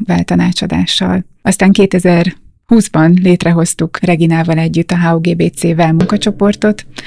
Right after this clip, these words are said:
aminek most már tíz tagja van, és egy komoly szakmai munkát végzünk, majdnem heti szinten egyeztetünk a well kapcsán, és, és igyekszünk támogatni a magyarországi well projektek elterjedését.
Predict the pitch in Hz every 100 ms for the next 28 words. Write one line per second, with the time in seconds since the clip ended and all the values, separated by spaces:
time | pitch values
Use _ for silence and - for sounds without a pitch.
0 | - 175 165 165 165 - 160 - 156 -
1 | 185 180 185 180 170 180 - _ _ _
2 | - 160 160 - 175 - 156 165 160 156
3 | 160 165 - 160 165 165 - - 175 160
4 | 170 165 175 170 - 165 160 - - _
5 | _ _ _ _ _ _ 156 147 143 147
6 | 151 - 156 156 - 170 - - 180 160
7 | 170 - 170 185 - - - - _ -
8 | 165 165 - 175 - 165 160 160 - 185
9 | 165 160 - 170 160 - 165 160 175 -
10 | 175 165 170 165 165 160 85 - 165 165
11 | 165 165 180 170 160 - 170 - _ _
12 | _ 175 151 165 165 165 170 - 180 180